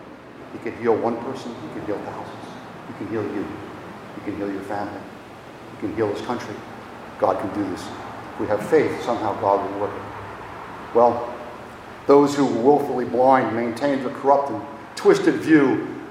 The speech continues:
of God, of the Savior. But he kept going. He kept healing, blessing many that saw him, and many that were healed with great change, great light, great healing, great peace.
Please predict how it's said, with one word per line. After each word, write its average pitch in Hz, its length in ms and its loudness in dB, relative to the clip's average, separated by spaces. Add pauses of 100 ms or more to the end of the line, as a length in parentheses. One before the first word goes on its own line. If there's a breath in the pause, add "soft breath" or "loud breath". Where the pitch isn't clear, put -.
(240)
of 110 120 2
God, 117 580 8 (280)
of 113 80 -6
the 110 60 -10
Savior. 131 480 -2 (680)
But 180 200 6
he 175 160 -6
kept - 200 -4
going. 180 460 6 (200)
He 185 80 -12
kept 196 320 2
healing, 170 420 4 (440)
blessing 165 580 4 (160)
many 170 280 2
that - 120 -2
saw 147 360 -2
him, 123 200 -6 (880)
and 107 380 -6
many 110 180 0
that 110 160 -6
were - 80 -12
healed 107 420 -8 (720)
with 117 420 -2 (120)
great 117 260 -2
change, - 180 -12 (800)
great 135 240 2
light, 117 220 0 (580)
great 180 220 4
healing, 170 280 2
great 160 300 2
peace. 165 480 -4